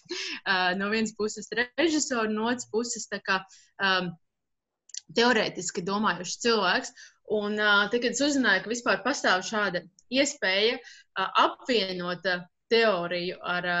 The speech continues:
radošu darbu, ā, tad <laughs> es sapratu, ka tas ir tas, ko man obligāti vajag darīt. Divas savas, ā, personības daļas, kuras parasti i-,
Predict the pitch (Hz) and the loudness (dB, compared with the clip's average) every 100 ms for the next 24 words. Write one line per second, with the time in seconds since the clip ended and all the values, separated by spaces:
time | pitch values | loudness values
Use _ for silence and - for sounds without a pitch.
0 | 180 214 220 175 151 - 175 247 311 214 | 2 2 0 -4 -10 -10 -6 0 0 0
1 | 220 277 _ - 190 190 175 - 214 190 | -4 -6 _ -8 -4 -2 -2 -4 -2 0
2 | - 254 - 233 240 240 233 233 240 233 | 0 -2 -2 0 0 2 0 0 -2 -4
3 | 240 214 196 - _ 226 233 214 208 233 | -2 -4 -6 -16 _ -4 -2 -4 -2 0
4 | 214 185 185 196 196 202 240 196 175 - | 0 0 -2 -2 -2 2 2 2 -2 0
5 | 254 302 262 - 247 233 - - 220 190 | 4 6 4 2 2 2 0 2 2 2
6 | - 285 277 302 220 214 220 247 294 233 | -2 0 2 2 0 0 2 2 4 2
7 | - 220 233 - 247 240 240 208 202 - | 0 -6 -4 0 2 2 0 -2 -2 -8
8 | _ _ _ _ _ _ 208 214 | _ _ _ _ _ _ -6 -6